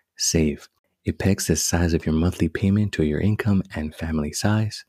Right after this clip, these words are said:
The SAVE plan is expected to generate the lowest monthly payment for most borrowers, which means it's likely to be the best option for those that are in financial stress.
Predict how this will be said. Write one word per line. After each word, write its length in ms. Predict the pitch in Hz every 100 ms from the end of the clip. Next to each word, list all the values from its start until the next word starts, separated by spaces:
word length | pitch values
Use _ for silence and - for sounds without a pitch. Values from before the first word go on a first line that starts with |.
| _ _ -
The 120 | 85
SAVE 340 | - 104 113
plan 320 | - 80 78 78
is 220 | 85 -
expected 520 | - - 92 - 95
to 100 | -
generate 420 | 78 87 85 82
the 80 | 80
lowest 480 | 78 87 90 90 -
monthly 420 | 82 87 92 90
payment 460 | 85 - 95 104 - _ _
for 160 | - 82
most 400 | 80 82 87 - _ _ -
borrowers, 600 | 80 85 80 71 - - _ _ _ _
which 220 | 90 -
means 200 | 98 92
it's 260 | 87 - -
likely 400 | 90 120 - 82
to 120 | 78
be 100 | 80
the 100 | 78
best 300 | 71 78 -
option 400 | 85 - 104 101 _ _
for 160 | - 82
those 200 | 87 92
that 120 | 85
are 80 | 78
in 240 | - 101
financial 500 | 110 90 85 80 -
stress. 540 | - - 82 - -